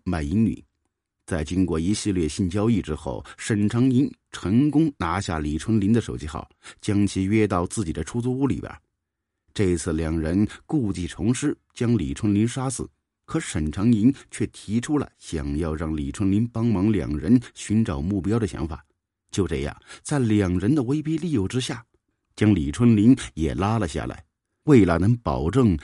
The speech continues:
事情成功进展，他们让李春林也动手杀人，背上命案。在李春林的牵线搭桥之下，他们找到了一个叫思琴的坐台女。李春林打电话骗人说这里有客人，思琴自然是如约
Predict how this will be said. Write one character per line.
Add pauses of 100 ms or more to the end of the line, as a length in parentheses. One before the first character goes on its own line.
(120)
事
情
成
功
进
展， (280)
他
们
让
李
春
林 (160)
也
动
手
杀
人，
背
上
命
案。 (580)
在
李
春
林
的
牵
线
搭
桥
之
下， (200)
他
们
找
到
了
一
个
叫 (180)
思
琴
的
坐
台
女。 (640)
李
春
林
打
电
话
骗
人
说 (160)
这
里
有
客
人， (400)
思
琴
自
然
是
如
约